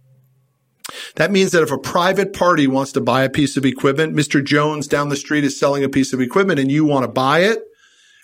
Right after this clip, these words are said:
I can do the financing because I bring my dealership in. We take possession of the title from Mister Jones. We reassign it to you. We become the dealer of record and we've controlled the entire sale.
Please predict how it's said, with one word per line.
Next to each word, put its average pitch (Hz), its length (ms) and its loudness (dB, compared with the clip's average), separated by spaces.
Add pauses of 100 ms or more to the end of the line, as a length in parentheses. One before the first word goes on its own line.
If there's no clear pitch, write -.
(140)
I 151 180 2
can 160 220 -2
do 151 160 2
the 139 100 0
financing 151 720 -2
because 135 300 -2
I 123 80 0
bring 143 240 0
my 131 160 0
dealership 170 640 0
in. 139 200 0
We 131 120 2
take 143 280 -2
possession 139 460 0
of 165 60 0
the 170 80 0
title 165 280 2
from 160 160 -4
Mister 156 220 0
Jones. 139 480 2 (320)
We 139 140 4
reassign 147 560 2
it 170 120 -2
to 180 80 0
you. 135 440 4 (240)
We 135 100 6
become 165 320 2
the 170 100 2
dealer 165 360 2
of 147 100 0
record 135 320 2
and 131 80 2
we've 127 160 0
controlled 131 460 -2
the 127 100 2
entire 117 320 -2
sale. 117 420 -2